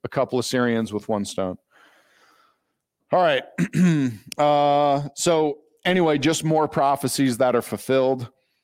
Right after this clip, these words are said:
Um, <laughs> okay, Nahum verse fifteen. Nahum reminds Judah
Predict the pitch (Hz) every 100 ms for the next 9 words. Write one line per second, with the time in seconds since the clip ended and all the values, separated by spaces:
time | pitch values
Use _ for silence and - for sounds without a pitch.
0 | _ _ _ - 123 120 117 117 113 110
1 | 110 - - 123 - 104 113 104 - 107
2 | 120 117 - 123 120 123 123 123 - -
3 | - - 151 156 139 139 156 160 151 143
4 | 139 - 139 - 135 120 107 123 139 143
5 | 135 135 127 127 127 123 123 104 127 135
6 | 139 139 139